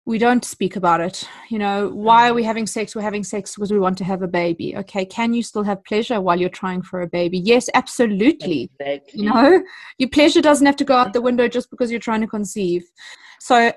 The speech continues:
Speaker 1: um, I'd love to, to talk a little bit about how covid has kind of impacted pleasure a little bit. I know that I attended an awesome seminar that you gave last week for the World Association of Sexual Health,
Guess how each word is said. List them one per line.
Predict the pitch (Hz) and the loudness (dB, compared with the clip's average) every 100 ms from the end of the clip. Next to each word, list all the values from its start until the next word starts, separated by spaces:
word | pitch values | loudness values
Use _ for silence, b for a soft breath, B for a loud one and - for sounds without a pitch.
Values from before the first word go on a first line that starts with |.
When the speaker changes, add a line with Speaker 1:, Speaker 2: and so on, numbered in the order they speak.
| - | 2
Speaker 1:
um, | 240 247 247 | 2 2 2
I'd | 277 | 4
love | 294 330 | 6 4
to, | 466 480 - | 4 0 -2
to | - | -8
talk | 302 320 311 | 0 2 4
a | |
little | 262 262 | 4 4
bit | 285 277 | 2 0
about | 254 226 | 4 4
how | 202 233 | 4 -4
covid | - - 254 320 220 143 127 | -4 0 2 2 0 -2 -4
has | 220 226 214 202 | 2 4 4 -2
kind | - 226 214 | -4 -2 0
of | 214 196 - | -2 -4 -4
impacted | 247 226 214 - - 190 | -4 0 -2 -2 -10 -10
pleasure | - 196 190 190 | -6 -6 -4 -4
a | |
little | 170 175 | -4 -4
bit. | 170 | -4
I | 196 | -2
know | 220 226 233 226 | 0 2 2 2
that | 220 214 - - | 0 -4 -4 0
I | 220 | 0
attended | 226 226 214 202 | 0 -4 -2 -2
an | 190 185 | -4 -2
awesome | 240 233 - 220 | 0 0 -2 -6
seminar | - 220 208 202 | -4 -4 0 2
that | 196 190 | 0 -2
you | 208 | -2
gave | 208 202 196 | 0 0 2
last | 196 196 | 0 0
week | 226 214 | -4 -8
for | - 202 | -6 -6
the | |
World | 202 196 202 | -2 -2 -2
Association | - 196 190 196 196 - | -2 -2 -2 -4 -4 -4
of | 196 | -6
Sexual | - 196 - 196 | -4 -6 -6 -6
Health, | - 269 285 | 0 0 0